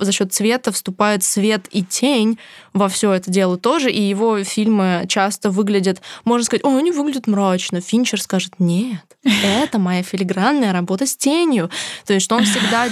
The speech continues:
у него очень часто крупные планы, очень драматично выстроенные по тени, то есть большую часть лица может часто занимать тень, то есть чтобы подчёркивать вот эту вот всю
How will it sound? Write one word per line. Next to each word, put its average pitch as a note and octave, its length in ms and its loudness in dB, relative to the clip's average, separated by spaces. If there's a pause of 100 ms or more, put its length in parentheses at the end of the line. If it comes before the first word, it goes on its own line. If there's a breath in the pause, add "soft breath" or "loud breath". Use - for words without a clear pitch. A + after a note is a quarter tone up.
у A3 60 0
него A#3 240 0
очень B3+ 300 -2
часто A3 400 -2
крупные A3 440 0
планы, A3 580 0
очень G#3 400 0
драматично G3+ 720 0
выстроенные F#3 500 2
по F3+ 160 -2
тени, C4 320 0
то F#3+ 80 0
есть F#3+ 120 2
большую F#3+ 300 0
часть F#3 220 -4
лица F3 220 0
может E3 200 -4
часто - 340 -2
занимать E3+ 400 2
тень, G3+ 400 2
то - 80 -4
есть E3+ 100 -2
чтобы F3+ 140 0
подчёркивать F#3 760 -2
вот F3 80 -4
эту E3+ 160 -4
вот E3 100 -10
всю E3+ 220 0